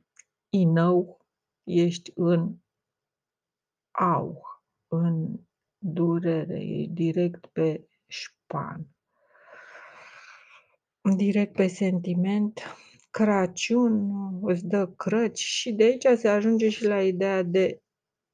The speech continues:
Semiramidă. Grădinile suspendate ale Semiramidă. Semirami înseamnă că linia este un ram și semi este, s-a vitritat, este ruptă în două,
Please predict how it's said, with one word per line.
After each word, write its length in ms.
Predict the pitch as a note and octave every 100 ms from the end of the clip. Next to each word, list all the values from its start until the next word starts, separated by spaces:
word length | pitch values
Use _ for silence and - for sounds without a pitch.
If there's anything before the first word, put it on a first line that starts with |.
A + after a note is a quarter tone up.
| _ _
Semiramidă. 1300 | - - A3+ A3 G3+ F#3+ F3+ E3+ E3+ - - - _ - _ _ _ - - - - _
Grădinile 680 | F3+ F#3+ F3 G3 G3+ F#3+ F#3+
suspendate 1040 | F#3 E3+ F3 F#3+ F#3+ F#3+ F#3 - G3 - _
ale 480 | - F#3 F#3 F#3 - E3
Semiramidă. 1900 | - - G3+ F#3+ F#3 F#3 - _ _ F#3 F#3 F3 F3 F3 - - E3 D#3+ - - -
Semirami 760 | - - A3+ A3+ G#3 A3 A#3 A3+
înseamnă 460 | G#3 G#3+ G#3+ G#3
că 200 | - F#3+ -
linia 500 | F#3+ G3 G3+ G3 F3
este 360 | E3 E3+ -
un 260 | F3+ E3+ D#3+
ram 460 | D3+ C#3+ C#3+ F3+ - _ _ _ _ _ _ _ _ _ _
și 220 | - G3+
semi 600 | F3 A3 A3 A3+ A#3 B3
este, 460 | G#3+ G#3+ G#3 - G3+
s-a 420 | - G3+ G3+ G3+
vitritat, 760 | G3+ A3 A3 G#3+ G#3 G#3 F3 F3+
este 300 | E3+ F#3 F3+
ruptă 360 | G3+ F#3+ -
în 200 | F#3 F#3
două, 280 | E3 -